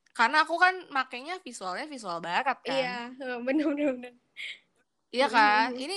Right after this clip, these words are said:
Speaker 1: ini kita, kita honest review aja, guys. Itu pakai visual barat. Terus kalau bo-, bocil-bocil kayak Kikin, Kikin kan masih bocil, guys.
Speaker 2: <laughs> Kalau bocil kayak
Speaker 1: Bocil,
Speaker 2: gitu,
Speaker 1: bocil.
Speaker 2: ternyata cogan, gimana ya?
Speaker 1: Iya. Kikin tuh nggak bi-,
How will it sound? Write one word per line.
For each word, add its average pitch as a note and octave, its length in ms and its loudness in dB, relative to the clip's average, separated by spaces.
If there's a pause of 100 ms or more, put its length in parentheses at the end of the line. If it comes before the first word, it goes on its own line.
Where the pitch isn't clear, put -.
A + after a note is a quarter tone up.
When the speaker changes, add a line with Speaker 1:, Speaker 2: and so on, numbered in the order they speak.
Speaker 1:
ini F4+ 200 -8
kita, F4+ 200 -6 (240)
kita D#4+ 260 0
honest A#3+ 300 -2
review A#3 260 -10
aja, A3+ 160 -6
guys. G#3 380 -8
Itu A3 180 -8
pakai A3+ 380 0
visual G#3+ 340 -6
barat. F#3 460 -2 (360)
Terus D4 220 -12
kalau G3+ 320 2
bo-, G3 240 -8
bocil-bocil G3+ 680 -6
kayak G3 100 -10
Kikin, F4 320 -2
Kikin G4 240 4
kan A#4+ 140 2
masih B3+ 180 0
bocil, B3 380 4
guys. A3 340 2
Speaker 2:
<laughs> - 60 -20
Kalau C#4 180 -2
bocil C#4+ 240 -6
kayak C#4 80 -6
Speaker 1:
Bocil, D#4 220 8 (180)
Speaker 2:
gitu, - 80 2
Speaker 1:
bocil. B3 320 -2
Speaker 2:
ternyata F4 220 -10
cogan, C4+ 580 -8
gimana C4 400 -8
ya? A#3+ 160 -8 (300)
Speaker 1:
Iya. D#4 560 -2 (680)
Kikin C4+ 220 -12
tuh A4 140 -6
nggak A#3+ 180 2
bi-, A#3+ 240 -8